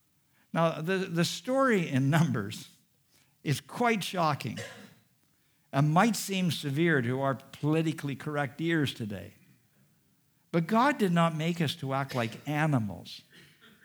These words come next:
using God's gift of sex as some kind of plaything.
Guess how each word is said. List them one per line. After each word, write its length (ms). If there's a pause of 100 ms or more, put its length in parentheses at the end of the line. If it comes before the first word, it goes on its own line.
(320)
using 400
God's 400
gift 320
of 100
sex 560
as 80
some 240
kind 260
of 120
plaything. 640